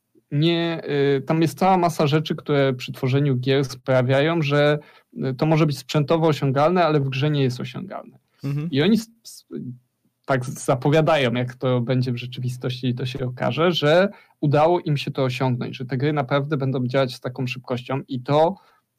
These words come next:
Speaker 1: y, z jednej strony wprowadza całą masę różnych kosmicznych, y, możliwości dla twórców, bo w tym momencie mogą na przykład, tak jak teraz się tworzy gry, czyli,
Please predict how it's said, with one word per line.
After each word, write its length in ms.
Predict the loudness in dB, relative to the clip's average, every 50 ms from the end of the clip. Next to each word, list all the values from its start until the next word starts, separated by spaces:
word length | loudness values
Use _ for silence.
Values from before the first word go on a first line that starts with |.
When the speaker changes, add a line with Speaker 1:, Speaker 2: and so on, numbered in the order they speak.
| _ -8 -4
Speaker 1:
y, 40 | 0 0 2 2 0 -2 -4 -6
z 120 | 0 2
jednej 260 | 2 4 4 4 0
strony 360 | 0 0 0 2 2 2 2
wprowadza 460 | 0 -2 -2 -2 0 0 0 0 -2 -6
całą 300 | -2 0 2 4 4 4
masę 540 | 2 2 2 2 0 -2 0 0 2 2
różnych 600 | 2 0 -2 -2 -2 0 0 0 -2 -4 -12 _ _ _ _ _ _ _ _ _ -14 -6
kosmicznych, 760 | -4 -2 0 2 2 0 0 0 -2 0 0 0 -2 -6 -14 -10 -4 0 0 2 2
y, 40 | 2
możliwości 580 | 2 2 2 0 0 0 0 -2 -2 -6 -4
dla 120 | -2 -2 -2
twórców, 500 | -2 -4 -6 -6 -4 -4 -4 -6 -6 _ -20 -20 -20 -20 _ _ -6
bo 100 | -4 -4
w 80 | -2
tym 140 | 0 2 2
momencie 400 | 4 4 4 4 4 2 2 2
mogą 400 | 2 2 2 2 2 2 2 2
na 160 | 2 2 0
przykład, 300 | 0 -2 -4 -4 -4 -2
tak 140 | -2 -2 -2
jak 140 | -2 -4 0
teraz 240 | 2 2 2 2 0
się 260 | -2 -2 0 0 0 -2 -6 -12 -10
tworzy 300 | -4 -2 0 2 2 2
gry, 220 | 2 2 0 0
czyli, 320 | 0 -2 0 0 0 0